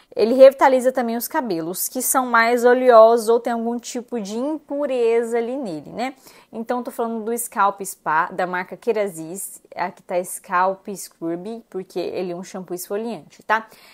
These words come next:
Ele tem um cheiro muito mentolado, eu já abri ele pra cheirar. É realmente bem mentolado mesmo o cheiro dele, né? Eu já usei ele uma vez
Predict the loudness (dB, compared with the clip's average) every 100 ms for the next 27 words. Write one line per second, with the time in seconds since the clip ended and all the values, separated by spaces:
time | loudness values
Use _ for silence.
0 | -20 -6 -6 -4 -8 -4 2 2 2 -4
1 | -4 -4 -6 -8 -8 -6 0 4 4 2
2 | -4 -4 -6 -2 -2 -2 -10 -6 -8 -8
3 | -16 -8 -6 -6 _ -8 -4 -4 -4 -10
4 | -14 -14 -6 -4 -4 -8 -8 -10 -8 -2
5 | -2 -4 -10 _ -16 -12 -12 -12 -12 -14
6 | -12 -12 -10 -12 -12 -12 -12 -14 _ _
7 | _ _ _ -14 -12 -10 -10 -10 -10 -10
8 | -12 -14 -14 -12 -8 -8 -10 -16